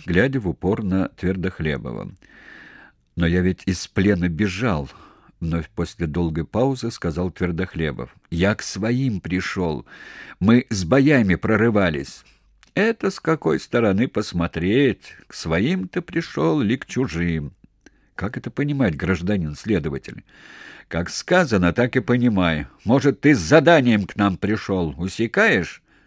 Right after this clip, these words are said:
Со шпионским заданием. А все остальное — красивая легенда. Расстреливали, живой остался,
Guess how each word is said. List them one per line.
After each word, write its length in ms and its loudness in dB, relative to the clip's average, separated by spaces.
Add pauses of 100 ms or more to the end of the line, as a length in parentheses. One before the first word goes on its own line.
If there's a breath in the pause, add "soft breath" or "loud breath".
Со 180 0
шпионским 760 0
заданием. 600 0 (380 loud breath)
А 120 0
все 160 4
остальное — 500 4
красивая 480 4
легенда. 720 2 (100)
Расстреливали, 1000 2
живой 400 2
остался, 640 2